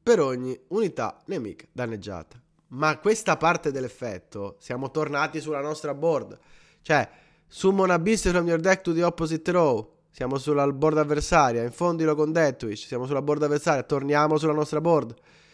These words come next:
Che vuol dire che se noi gli diamo quest'orso da otto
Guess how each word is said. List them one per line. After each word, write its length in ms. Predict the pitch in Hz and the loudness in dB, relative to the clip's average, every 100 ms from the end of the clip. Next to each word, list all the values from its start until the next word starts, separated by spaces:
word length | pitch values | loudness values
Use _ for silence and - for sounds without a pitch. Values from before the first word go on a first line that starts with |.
| _ _ | _ _
Che 120 | 147 | -2
vuol 200 | 147 165 | 0 2
dire 260 | 165 139 123 | 2 0 -2
che 80 | |
se 140 | 123 135 | -8 -6
noi 200 | 151 170 | -4 -4
gli 140 | 156 | -4
diamo 300 | 156 165 175 | -2 -2 -2
quest'orso 680 | 156 160 - 180 135 - 110 | -4 -6 0 0 0 -2 -8
da 140 | 110 139 | 0 2
otto 600 | 147 - - 220 247 | 2 -2 0 0 -2